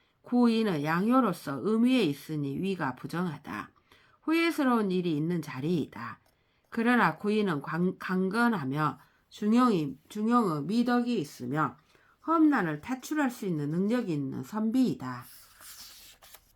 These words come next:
환단의 시대에 이 선비는 팔걸이에 턱을 받치고 사유를 달린다.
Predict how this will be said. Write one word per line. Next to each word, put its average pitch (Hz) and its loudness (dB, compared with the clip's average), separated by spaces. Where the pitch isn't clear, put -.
환단의 294 8
시대에 151 0
이 196 0
선비는 208 2
팔걸이에 190 -2
턱을 320 2
받치고 143 -6
사유를 269 2
달린다. 127 -6